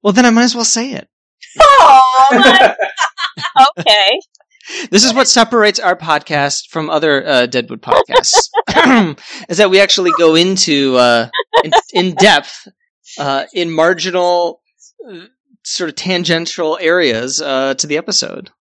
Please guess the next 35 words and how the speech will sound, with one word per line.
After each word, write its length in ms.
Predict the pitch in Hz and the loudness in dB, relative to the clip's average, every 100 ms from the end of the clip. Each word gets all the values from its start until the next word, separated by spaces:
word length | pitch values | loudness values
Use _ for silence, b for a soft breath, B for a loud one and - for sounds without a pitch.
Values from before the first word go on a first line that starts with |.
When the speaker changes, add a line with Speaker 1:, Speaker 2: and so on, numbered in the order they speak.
| _ | _
Speaker 1:
So 240 | - 160 - | -6 -4 -2
Socrates 680 | - 185 185 180 190 190 | 2 2 0 -6 -6 -6
was 140 | 175 147 | -8 -10
viewed 260 | 143 143 | -6 -4
by 160 | 143 135 | -2 -2
many 320 | 131 127 135 | -2 -4 -4
as 160 | 127 127 | -4 -4
the 100 | - | -4
founding 360 | 123 123 123 | -4 -4 -4
figure 320 | 120 131 123 117 | -4 -6 -4 -6
of 100 | 117 | -6
Western 380 | 123 - 127 123 | -8 -8 -8 -8
philosophy. 760 | 131 139 151 - 135 123 127 b b b b b | -2 0 0 -2 -2 -4 -4 b b b b b
He 160 | - 127 | -8 -2
served 340 | - 139 127 | 0 0 0
with 200 | 127 120 | -4 -6
distinction 420 | - 117 120 - 120 | -4 -4 -4 -6 -6
as 160 | 110 | -4
a 40 | 123 | -2
soldier, 420 | 139 127 127 127 | -2 -2 -2 -4
but 260 | 117 107 113 | -2 -4 -6
became 340 | 113 123 110 | -8 -6 -2
best 280 | 117 131 - | -2 -2 -2
known 320 | 139 123 131 | -2 -2 -4
as 220 | 127 117 123 | -6 -6 -6
a 40 | |
questioner 540 | - 131 - 135 131 117 | -4 -4 -4 -6 -6 -8
of 80 | |
everything 460 | - 135 160 170 165 | -8 -8 -6 -6 -6
and 80 | - | -6
everyone. 500 | 123 131 123 117 123 b b | -6 -4 -2 -2 -4 b b
His 160 | - - | -6 -2
style 240 | 123 131 | 0 0
of 100 | 139 | -2
teaching, 520 | - 156 - 131 156 | -6 -6 -6 -6 -8